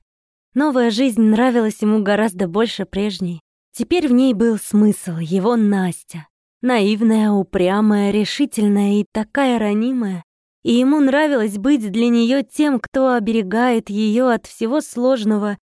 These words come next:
и нехорошего, что есть в мире. Тем, кто любит ее всем своим существом. «Ешка!» Он проложил дорожку из поцелуев от ее шеи к плечу. «Отвали, мажорище!»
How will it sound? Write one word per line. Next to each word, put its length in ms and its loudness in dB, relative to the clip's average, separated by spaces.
и 100 2
нехорошего, 720 -2
что 240 -4
есть 480 -6
в 100 -10
мире. 400 -4
Тем, 340 0
кто 340 -2
любит 420 2
ее 220 2
всем 340 -4
своим 440 0
существом. 840 -6
«Ешка!» 760 -6
Он 240 0
проложил 580 0
дорожку 560 -2
из 160 -6
поцелуев 640 -2
от 140 -8
ее 380 0
шеи 380 -6
к 140 -16
плечу. 560 -8
«Отвали, 580 0
мажорище!» 960 -2